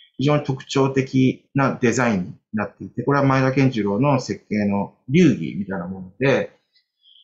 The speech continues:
えー、っと、もちろん、あの、展示室としてはですね、現代の美術館の考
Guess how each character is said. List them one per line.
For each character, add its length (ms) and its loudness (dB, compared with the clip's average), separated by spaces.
え 200 6
ー、 100 -4
っ 60 -20
と、 880 0
も 120 4
ち 120 0
ろ 80 6
ん、 40 6
あ 40 4
の、 100 0
展 320 2
示 180 6
室 120 -14
と 100 0
し 180 -6
て 320 0
は 180 -4
で 80 -10
す 140 -12
ね、 120 -4
現 260 4
代 260 2
の 180 2
美 220 -12
術 240 -12
館 180 0
の 100 0
考 100 -2